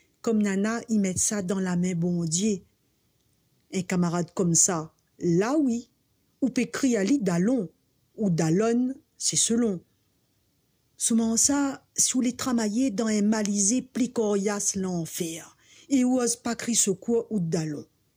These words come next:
Excusez-moi dire ou, mais ou gaspille dallonnerie. Parce qu'on y va apprendre ça.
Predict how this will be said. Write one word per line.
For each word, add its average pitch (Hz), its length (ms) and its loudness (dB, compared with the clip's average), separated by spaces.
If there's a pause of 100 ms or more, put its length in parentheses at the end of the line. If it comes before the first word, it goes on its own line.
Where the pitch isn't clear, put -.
(420)
Excusez-moi 180 800 0
dire 160 280 -2
ou, 247 220 2 (240)
mais 190 80 2
ou 185 100 2
gaspille 180 440 0
dallonnerie. 165 680 0 (1040)
Parce 180 240 -2
qu'on 190 180 -2
y 185 100 0
va 208 160 0
apprendre 190 340 -2
ça. 143 340 0